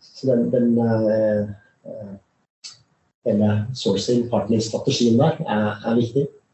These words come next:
Eh, og så er det klart at, eh, utfordringene som skal løses, de blir jo ikke færre. Det er, eh, kommer til å komme mer om klima. Eh, det er et, eh, lite sånn kappløp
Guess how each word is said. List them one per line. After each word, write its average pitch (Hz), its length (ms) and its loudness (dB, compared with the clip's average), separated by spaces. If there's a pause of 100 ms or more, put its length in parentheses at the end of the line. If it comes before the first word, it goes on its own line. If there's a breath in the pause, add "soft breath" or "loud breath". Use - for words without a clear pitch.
(800)
Eh, 131 180 0
og - 80 0
så 175 100 6
er - 60 4
det - 60 2
klart 123 180 2
at, 120 240 0
eh, 120 640 4
utfordringene 113 680 0
som 127 160 -2
skal 120 160 0
løses, 135 520 0
de 127 120 2 (320)
blir 107 160 -2
jo 101 120 -4
ikke 117 160 -4
færre. - 240 -4 (260)
Det - 100 -6
er, - 100 -6 (140)
eh, 58 300 -14 (760)
kommer 113 160 2
til 117 80 -4
å - 60 0
komme 131 180 4
mer 117 220 2
om 135 100 2
klima. 123 320 4 (140)
Eh, 123 680 0 (960)
det 120 200 -2
er 107 340 2
et, - 400 -6
eh, 131 1500 4
lite 131 240 0
sånn 113 260 2 (120)
kappløp - 460 0